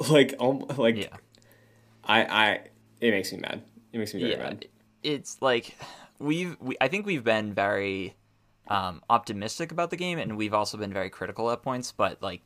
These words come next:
Speaker 2: Jesus, <laughs> there's, there's a fine line of being critical and being, like, an absolute piece of shit. Um,
Speaker 1: Yeah.
Speaker 2: so don't be a piece of shit.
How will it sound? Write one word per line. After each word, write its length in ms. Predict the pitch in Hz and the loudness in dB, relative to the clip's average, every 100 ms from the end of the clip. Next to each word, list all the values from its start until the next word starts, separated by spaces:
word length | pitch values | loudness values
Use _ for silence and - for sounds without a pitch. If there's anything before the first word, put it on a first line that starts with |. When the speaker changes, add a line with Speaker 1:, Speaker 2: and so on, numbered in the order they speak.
| - | -10
Speaker 2:
Jesus, 400 | 113 95 90 - | -6 -6 -6 -4
<laughs> 0 | |
there's, 320 | 131 170 - | -4 -2 -4
there's 280 | - 160 185 | 0 2 2
a 60 | |
fine 320 | - 156 127 113 | 4 6 4 4
line 360 | 98 98 95 | 2 4 0
of 320 | 92 98 95 92 | -4 -6 -6 -4
being 340 | 104 98 98 - - - | -2 -2 -6 -12 -20 -20
critical 580 | - 120 110 143 127 123 104 | -2 0 2 2 4 4 4
and 240 | 101 95 | 2 2
being, 220 | 101 95 | -2 -2
like, 160 | 95 95 | -4 -6
an 80 | 90 | -4
absolute 340 | 92 - 90 | -4 -4 -8
piece 220 | 85 - | -8 -10
of 80 | - | -10
shit. 240 | - 53 - - - | -10 -10 -12 -20 -6
Um, 160 | 101 92 | -2 -2
Speaker 1:
Yeah. 140 | 78 - - _ | -4 -10 -18 _
Speaker 2:
so 180 | - 156 | -4 0
don't 200 | 156 156 | 2 0
be 120 | 107 | -2
a 40 | 87 | -6
piece 220 | 92 - | -8 -12
of 60 | - | -12
shit. 240 | - 60 | -12 -14